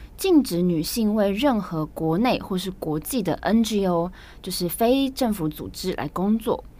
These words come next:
那原因之一是有些任职N G O的女性并没有遵守伊斯兰对妇女的服装上的要求。好，那在下令之后呢，有好几个N G O就很快的宣布，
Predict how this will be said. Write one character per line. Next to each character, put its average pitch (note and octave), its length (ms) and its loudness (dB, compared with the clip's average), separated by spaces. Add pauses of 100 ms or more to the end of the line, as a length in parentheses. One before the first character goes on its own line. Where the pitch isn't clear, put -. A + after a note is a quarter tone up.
(260)
那 F#3 60 -2
原 G#3+ 220 6
因 E4 120 8
之 D4+ 180 2
一 C#4+ 160 6
是 C#4 220 0
有 E3 240 2
些 D#4 240 0
任 D#4 280 2
职 F3 240 -6
N G#3+ 180 2
G G#3+ 200 -2
O F#3+ 180 0
的 E3 240 -2
女 D#3+ 200 0
性 B3+ 300 0 (120)
并 D4+ 140 4
没 G3+ 140 4
有 D#3 140 0
遵 F#3 260 -2
守 F3 320 -4
伊 A3 100 -2
斯 A3 160 -4
兰 E3 320 2
对 F3 280 2
妇 A#3 240 -2
女 E3 200 -2 (140)
的 - 300 -4
服 - 280 -6
装 F#3 220 -2
上 F#3+ 160 -2
的 D3 60 2
要 D3 220 -2
求。 - 220 -8 (920)
好， - 220 -10 (440)
那 C#4+ 80 2
在 D#4 140 8
下 D4+ 220 8
令 C#4 180 8
之 A#3 220 0
后 A#3 180 2
呢， F3 220 4
有 E3+ 120 2
好 F3 280 -4
几 G#3 160 -2
个 D#3+ 160 2
N F#3+ 180 0
G F#3 180 0
O F3+ 140 0
就 F#3 140 -2
很 D3+ 300 -4
快 A#3 300 4
的 E3 140 0
宣 F3+ 300 -2
布， G3 180 0